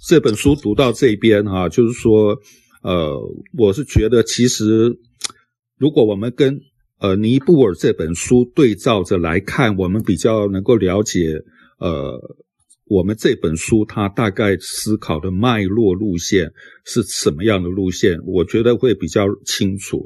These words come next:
那我一直觉得他是走的是，其实是那个尼布尔他五个 model 的那个第三，第三种哈，就是说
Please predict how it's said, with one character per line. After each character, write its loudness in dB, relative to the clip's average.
那 0
我 4
一 2
直 -4
觉 4
得 4
他 -4
是 -6
走 0
的 0
是， 0
其 0
实 0
是 0
那 -2
个 -6
尼 0
布 4
尔 2
他 -2
五 -4
个 2
model 2
的 2
那 0
个 -2
第 -4
三， -4
第 0
三 -4
种 -4
哈， -10
就 -2
是 -6
说 -2